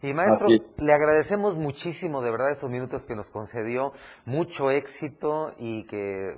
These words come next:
Speaker 1: pues, todo siga adelante. Le agradecemos mucho y esperamos en algún momento tenerlo acá por Chiapas. Todo el éxito del mundo, un fuerte abrazo acá desde el corazón de Chiapas, amigas y amigos. Él es el maestro Vicente Bertispani,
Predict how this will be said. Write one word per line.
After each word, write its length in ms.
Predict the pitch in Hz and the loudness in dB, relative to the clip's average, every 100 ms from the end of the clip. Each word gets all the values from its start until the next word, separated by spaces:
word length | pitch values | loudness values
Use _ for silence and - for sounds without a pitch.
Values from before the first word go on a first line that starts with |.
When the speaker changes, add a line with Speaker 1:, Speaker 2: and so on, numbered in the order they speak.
| - | -10
Speaker 1:
pues, 160 | 104 - | -12 -10
todo 200 | 131 131 | -8 -8
siga 300 | - 127 117 | -6 -4 -2
adelante. 500 | 110 107 104 - - - - - | -2 -4 -8 -14 -18 -20 -20 -10
Le 80 | 110 | -6
agradecemos 420 | 113 151 143 143 | -4 -4 -4 -4
mucho 480 | 175 185 - 208 208 | -4 -6 -8 -8 -8
y 80 | 117 | -10
esperamos 420 | - 120 131 - | -8 -8 -8 -8
en 100 | 107 | -8
algún 160 | 107 120 | -6 -6
momento 280 | 123 123 | -6 -8
tenerlo 240 | 110 107 107 | -8 -6 -6
acá 200 | - 107 | -8 -10
por 160 | 117 104 | -10 -12
Chiapas. 400 | - 85 - - | -10 -10 -10 -6
Todo 180 | 180 165 | -2 0
el 60 | |
éxito 260 | 165 143 139 | -2 -2 -4
del 120 | 131 | -2
mundo, 280 | 156 175 175 | -4 -4 -6
un 80 | 151 | -6
fuerte 280 | 147 139 | -8 -6
abrazo 260 | 120 127 131 | -2 -2 -2
acá 200 | 120 127 | -4 -2
desde 140 | 117 | -2
el 80 | 113 | -4
corazón 320 | 104 101 127 | -4 -4 -6
de 100 | 127 | -8
Chiapas, 360 | - 175 170 139 | -4 -4 -4 -6
amigas 440 | 127 147 143 135 | -6 -4 -4 -4
y 40 | 127 | -4
amigos. 420 | 147 175 165 160 - - - | -4 -2 -4 -6 -20 -20 -6
Él 140 | 139 | -2
es 80 | 143 | -2
el 80 | 139 | -2
maestro 340 | 127 135 139 117 | -4 -4 -4 -6
Vicente 440 | 117 143 131 123 | -4 -6 -6 -4
Bertispani, 720 | 123 123 120 - 175 170 175 | -4 -4 -10 -4 -2 0 -2